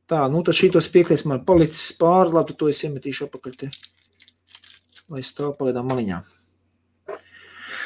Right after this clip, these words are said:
Nu, un par pašu deku runājot, mums ir vien ļo-, ļo-, ļoti pazīstams, e,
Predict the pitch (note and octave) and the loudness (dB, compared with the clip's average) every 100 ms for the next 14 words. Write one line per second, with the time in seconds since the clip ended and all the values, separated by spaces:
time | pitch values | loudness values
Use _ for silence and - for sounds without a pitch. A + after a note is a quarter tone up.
0 | - - - _ D3+ G3 D#4 D4 A3 - | -10 -12 -14 _ 8 10 10 10 6 6
1 | A3+ G#3+ F3+ A#3 B3 B3+ A#3 G3+ A3+ A3+ | 4 4 4 4 6 6 6 6 6 4
2 | A3 F#3+ F#3+ F#3+ F#3+ F3 F#3+ F#3+ F#3+ G#3+ | 6 6 6 4 2 0 2 2 6 6
3 | G#3 G3 E3 F#3 F#3+ G#3 F#3 - F3 D#3+ | 6 2 -4 -2 0 0 0 0 -2 -2
4 | - - - G#3+ F#3 | -2 -2 -2 -4 -2